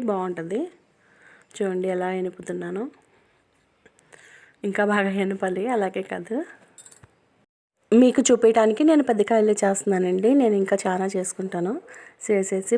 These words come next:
పెడితే పిల్లలు చాలా ఇష్టంగా తింటారు. ఇది కొసిన్ని ఉప్పు బద్దలు కాసిన్ని పొడి కాసిన్ని చేసి పెట్టుకుంటాను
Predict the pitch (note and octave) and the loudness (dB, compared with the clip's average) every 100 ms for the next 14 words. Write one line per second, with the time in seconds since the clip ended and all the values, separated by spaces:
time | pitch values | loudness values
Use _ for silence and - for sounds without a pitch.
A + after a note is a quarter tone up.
0 | A#3 G#3+ G3+ A3 A3+ G3 G3 G3+ G#3+ G#3 | 2 0 2 0 2 0 0 0 0 -2
1 | G3 F#3 F#3+ - F#3 F#3 F#3+ F#3 F#3 F3+ | -6 -4 -6 -6 -4 -4 -4 -6 -4 -4
2 | G3 F#4 - _ - - - _ _ _ | -6 -8 -14 _ -20 -20 -20 _ _ _
3 | _ G#3+ A#3 A3+ A3+ A#3 A3 G#3+ G#3 G#3 | _ 2 4 6 2 2 -2 2 2 4
4 | A3+ D#4+ A#3 G#3+ G#3 G#3 G#3 G3+ G3 G3 | 6 6 6 4 2 2 2 0 -2 0
5 | G3 G#3+ E4 E4+ - _ _ G#3 G3+ G3+ | 0 0 0 -4 -16 _ _ 0 2 2
6 | G3+ G3 G#3 A3 G3 F#3+ F#3+ - F3+ F#3+ | 0 0 -2 -2 -4 -4 -10 -8 -8 -6
7 | F#3 A3 | -6 -4